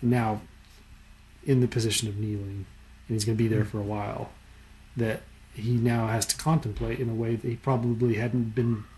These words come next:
Speaker 1: made to do before. And so the art is making him do it. And then he's also, his expression, his contemplation there is also being captured in the moment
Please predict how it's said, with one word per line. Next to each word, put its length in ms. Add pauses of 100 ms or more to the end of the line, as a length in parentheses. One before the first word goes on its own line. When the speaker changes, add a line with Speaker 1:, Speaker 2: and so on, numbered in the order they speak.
(100)
Speaker 1:
made 360
to 80
do 180
before. 460 (500)
And 100
so 100
the 120
art 360 (1080)
is 140
making 300
him 100
do 180
it. 60 (180)
And 140
then 80
he's 140
also, 320 (640)
his 180
expression, 600
his 180
contemplation 680
there 140
is 80
also 220
being 220
captured 460
in 80
the 60
moment 300